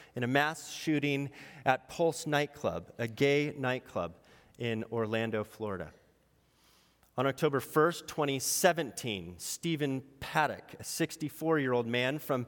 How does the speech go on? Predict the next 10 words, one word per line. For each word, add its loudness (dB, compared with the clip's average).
Mesquite, -2
Nevada, 4
opened 0
fire 2
on 0
the -2
crowd 2
attending -2
the 2
Route, 0